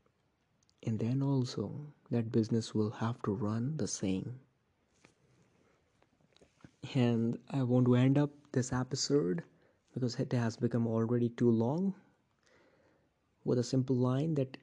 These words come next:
life is good and life is rich with the things worthwhile and the things to enjoy. So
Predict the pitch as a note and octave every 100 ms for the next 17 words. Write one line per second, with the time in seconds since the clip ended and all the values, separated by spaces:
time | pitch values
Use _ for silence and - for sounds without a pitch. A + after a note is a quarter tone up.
0 | _ _ _ - A3 A#2 A#2 D3 - D3+
1 | A#2 C3 B2 D#3+ - - _ _ _ _
2 | - _ - A#2+ A2 A2 C3+ - B2 -
3 | - A2 G2 - - - _ _ - A#2+
4 | A2+ - C3+ C#3 E3 - - - _ -
5 | A#2 B2 B2 A2 G2+ F#2 G2+ C3+ _ _
6 | _ _ - G#2+ - A2+ A2+ - A#2+ A2+
7 | G#2+ A2+ F#2+ - - _ _ _ _ _
8 | _ _ _ _ _ _ - - - -